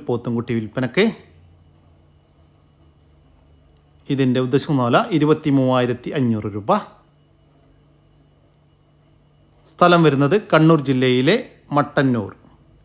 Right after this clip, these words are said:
ഒരു ദിവസം പ്രായമുള്ള കരിങ്കോഴി കുഞ്ഞുങ്ങൾ വിൽപ്പനക്ക്.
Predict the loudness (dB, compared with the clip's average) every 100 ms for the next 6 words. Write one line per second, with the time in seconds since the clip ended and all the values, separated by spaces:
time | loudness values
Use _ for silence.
0 | _ _ _ _ _ _ _ _ 4 4
1 | 4 2 4 6 4 4 2 2 0 2
2 | 4 4 2 0 -2 -2 -4 -4 -4 -8
3 | 2